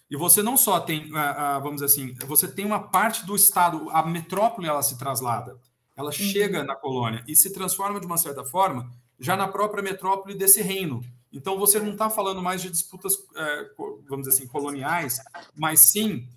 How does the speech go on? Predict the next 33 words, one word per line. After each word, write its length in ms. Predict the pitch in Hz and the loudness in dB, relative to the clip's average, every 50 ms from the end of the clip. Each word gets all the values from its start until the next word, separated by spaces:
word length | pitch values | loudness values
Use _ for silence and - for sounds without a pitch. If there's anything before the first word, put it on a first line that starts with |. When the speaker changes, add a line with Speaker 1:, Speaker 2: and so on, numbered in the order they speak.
| _ _ _ | _ _ _
Speaker 1:
óbvio 280 | - 190 208 190 196 196 | 2 2 2 2 -2 -6
que 240 | - 202 190 190 - | -4 -4 -4 0 0
as 140 | 156 156 151 | 2 2 2
outras 300 | 170 170 - 185 170 - | 0 -2 -4 -2 -2 0
regiões 340 | 175 160 156 170 180 180 180 | 0 0 -2 -2 -2 -2 0
não 100 | 190 196 | 0 0
enxergam 560 | 202 202 - - 185 185 185 185 180 190 190 | 0 -2 -2 -4 -2 -2 -2 -2 -4 -4 -2
assim, 360 | 202 202 - - 180 165 147 120 - - - _ _ _ | 2 2 2 2 0 -2 -6 -8 -10 -16 -20 _ _ _
mas 180 | 160 165 165 170 | -2 0 0 2
o 80 | 190 | 0
Rio 200 | 185 180 226 226 | 0 -2 -2 -4
de 60 | 180 202 | -4 -4
Janeiro, 300 | 202 165 165 185 202 202 | -4 -2 -2 -2 0 2
se 100 | - - - | 2 2 0
vendo 200 | - 165 160 - | -2 -6 -6 -6
como 200 | - 151 147 143 | -8 -10 -8 -6
metrópole, 600 | 135 127 127 127 156 180 202 208 - 143 139 139 | -6 -6 -6 -2 0 2 2 2 0 0 -2 -2
ele 100 | 143 165 | -2 -2
acaba 260 | 160 - 175 170 190 | -2 -4 -6 4 4
se 240 | 185 - 214 185 - | 4 4 4 0 -8
projetando 840 | - - 185 175 165 180 170 - - 165 165 175 185 196 240 240 - _ _ _ _ _ _ | -10 -8 -6 -6 -4 -6 -8 -2 -2 0 0 0 -2 -4 -6 -8 -12 _ _ _ _ _ _
pra 120 | 190 185 180 | 0 0 4
todo 240 | - 190 190 196 | 4 4 4 6
o 40 | 196 | 4
Brasil. 500 | 196 202 214 202 - 185 180 165 131 120 - - _ _ _ _ _ _ _ | 2 4 4 4 4 4 4 0 -2 -6 -12 -16 _ _ _ _ _ _ _
Speaker 2:
Ele 140 | 190 185 202 | -12 -12 -6
também 400 | - - 226 214 214 247 277 302 | -4 -2 -2 0 0 0 0 0
é 40 | 311 | -4
uma 180 | 285 247 247 240 | -2 -2 -4 -4
miragem 720 | 226 247 240 202 202 202 208 214 214 208 214 214 214 208 | -2 -4 -2 0 0 0 -2 -4 -6 -8 -10 -10 -10 -10
do 80 | 180 185 | -12 -12
poder, 500 | - - 202 - 175 180 170 170 170 165 165 | -10 -8 -10 -8 -8 -10 -8 -8 -10 -10 -12
né? 180 | 175 185 196 | -16 -18 -18